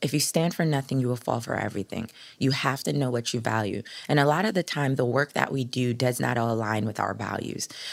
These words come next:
So when you're interviewing with an organization, you're interviewing them as much as they are interviewing you. So it's not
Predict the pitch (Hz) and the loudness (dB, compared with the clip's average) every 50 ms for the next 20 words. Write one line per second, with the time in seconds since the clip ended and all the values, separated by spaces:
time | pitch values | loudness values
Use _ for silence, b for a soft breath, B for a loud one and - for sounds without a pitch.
0 | B B - - 139 131 127 127 123 131 135 131 127 123 120 123 - 131 143 175 | B B 4 6 6 8 6 6 4 4 4 4 4 4 2 2 4 4 2 2
1 | 180 165 - 135 135 131 131 131 - 120 120 117 120 120 120 117 135 139 160 165 | 2 0 0 2 2 2 2 0 0 2 0 2 2 2 2 2 2 2 2 0
2 | - 139 127 120 117 B B B B B B 131 156 196 277 294 277 233 170 160 | 0 0 -2 -2 -4 B B B B B B 4 6 6 6 4 2 2 2 2
3 | 147 143 135 123 117 139 135 131 127 123 127 127 123 127 - - 120 127 123 120 | 2 2 2 2 2 2 2 2 2 2 2 0 0 0 -2 -4 -2 2 2 2
4 | 120 117 117 113 117 120 117 113 110 113 113 113 110 110 113 113 117 110 101 107 | 4 2 2 2 2 0 0 0 0 2 2 2 2 2 2 2 2 0 0 -2
5 | B B B B B B - 160 151 156 151 - 165 156 156 170 170 | B B B B B B 4 4 4 4 4 2 2 4 4 2 2